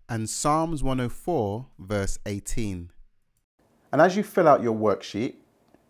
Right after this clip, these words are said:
you can write down the facts that you found about the hyrax and the facts that you found about the ibex.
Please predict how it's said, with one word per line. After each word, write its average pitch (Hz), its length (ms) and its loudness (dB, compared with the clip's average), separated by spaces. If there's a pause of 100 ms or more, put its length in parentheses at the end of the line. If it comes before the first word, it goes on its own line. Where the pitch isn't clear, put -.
(220)
you 160 140 -2
can 120 380 0
write 143 380 6
down 123 220 8
the 117 60 0
facts - 340 4
that 117 100 -2
you 113 100 -4
found 151 320 6
about - 260 2
the 98 80 4
hyrax - 720 -2
and 110 120 0
the 110 40 -2
facts - 340 4
that 113 120 -4
you 107 80 -4
found 107 500 4
about 101 480 4
the - 120 0
ibex. 92 600 -4